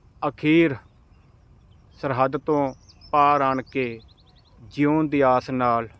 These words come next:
ਤੇ ਫਿਰ ਇੱਥੇ ਵੀ ਕਿਹੜਾ ਆਉਂਦਿਆਂ ਨੂੰ ਹੀ ਉਹਨਾਂ ਨੂੰ ਜਿਹੜਾ ਸੀ ਸਭ ਕੁਛ ਹਾਲਾਤ ਠੀਕ ਹੋ ਗਏ। ਤੰਬੂਆਂ 'ਚ ਰਹੇ, ਮਹਿਲਾਂ ਦੇ ਮਾਲਕ ਤੰਬੂਆਂ 'ਚ ਰਹੇ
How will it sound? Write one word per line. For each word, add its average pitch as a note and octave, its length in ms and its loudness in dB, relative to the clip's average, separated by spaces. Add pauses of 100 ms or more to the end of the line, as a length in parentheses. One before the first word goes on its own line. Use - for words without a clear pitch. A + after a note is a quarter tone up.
(640)
ਤੇ E3 80 -6
ਫਿਰ F3+ 180 -2
ਇੱਥੇ G3+ 380 4
ਵੀ G#3 320 0 (380)
ਕਿਹੜਾ F3 380 2 (180)
ਆਉਂਦਿਆਂ D#3+ 360 0
ਨੂੰ F3 100 0
ਹੀ E3 80 0
ਉਹਨਾਂ D#3 260 -2
ਨੂੰ C3 260 -4 (600)
ਜਿਹੜਾ D3 260 -4
ਸੀ C#3+ 160 -8
ਸਭ D3+ 280 -6
ਕੁਛ D3+ 240 -4 (120)
ਹਾਲਾਤ C3 260 2 (160)
ਠੀਕ C#3 240 -8
ਹੋ C3 220 -6
ਗਏ। B2+ 320 -6 (460)
ਤੰਬੂਆਂ D#3+ 380 2
'ਚ C#3+ 80 -8
ਰਹੇ, C#3+ 360 0 (160)
ਮਹਿਲਾਂ D3+ 320 -4
ਦੇ C#3+ 120 -6
ਮਾਲਕ C3 420 -2
ਤੰਬੂਆਂ C3+ 460 -6
'ਚ C#3+ 100 -6
ਰਹੇ C3+ 360 -2